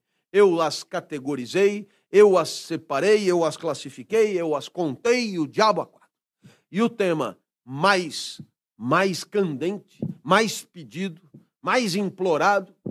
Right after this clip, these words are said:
mais reivindicado, era pena de morte para crimes hediondos. Ora,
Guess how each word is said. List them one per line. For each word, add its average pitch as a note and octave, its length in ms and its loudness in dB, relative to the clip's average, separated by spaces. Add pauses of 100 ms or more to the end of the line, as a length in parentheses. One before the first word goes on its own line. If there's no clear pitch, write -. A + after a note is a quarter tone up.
(240)
mais A3 420 4
reivindicado, G3+ 1000 0 (280)
era G3+ 360 4 (320)
pena D4 480 6
de F#3+ 160 0
morte A#3+ 640 6
para F3+ 360 2
crimes C4+ 600 4
hediondos. G#3+ 1000 4 (3500)
Ora, C4 280 0